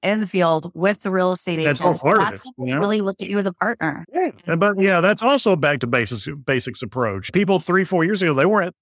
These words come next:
Speaker 2: th-, they by and large pushed that to the side. They're like, "Ah, I'm not, I'm not gonna screw with that." It's amazing what kind of things that you can set up for yourself going forward when times get a little leaner, 'cause that kind of stuff's gonna pay bigger dividends for you going forward, right?
Speaker 1: Right.
Speaker 2: So,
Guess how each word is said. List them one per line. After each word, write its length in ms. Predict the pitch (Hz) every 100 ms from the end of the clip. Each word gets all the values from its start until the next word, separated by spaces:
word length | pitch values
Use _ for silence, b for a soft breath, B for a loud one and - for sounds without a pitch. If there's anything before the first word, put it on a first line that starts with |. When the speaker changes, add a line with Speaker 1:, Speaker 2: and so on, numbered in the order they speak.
| 123
Speaker 2:
th-, 100 | 156
they 260 | 190 175 123 _
by 200 | 139 151
and 80 | 160
large 280 | 156 147 -
pushed 240 | 180 -
that 120 | 175 147
to 60 |
the 100 | 120
side. 380 | - 139 139 113
They're 120 | 123
like, 80 | 131
"Ah, 100 | 123
I'm 80 | 117
not, 140 | 107 104
I'm 220 | 117 123
not 100 | 131
gonna 120 | 107 101
screw 260 | - 113
with 100 | 101
that." 220 | 98 104 - _ _ -
It's 60 |
amazing 500 | 185 202 233 208 185 165
what 240 | 170 -
kind 120 | 170
of 100 | 139
things 260 | 170 156 135
that 120 | 123
you 120 | 151
can 140 | 127 123
set 260 | - 156
up 140 | 143 135
for 80 | 135
yourself 500 | 123 147 131 131 -
going 240 | 143 131 117
forward 340 | 151 139 123
when 140 | 123
times 260 | 117 139 123
get 100 | 123
a 40 |
little 240 | 123 123 120
leaner, 440 | 120 139 156 165 - _ _ _ _
'cause 140 | 147
that 220 | 120 160 170
kind 100 | 190
of 80 | 160
stuff's 200 | 170 -
gonna 160 | 135
pay 100 | 123
bigger 280 | 120 131 123
dividends 400 | 127 123 110 104
for 120 | 127
you 60 | 104
going 200 | 104 98
forward, 420 | - 107 101 113
right? 140 | 120 117 _ _
Speaker 1:
Right. 180 | 160 160 _ _ _ _
Speaker 2:
So, 380 | 139 117 113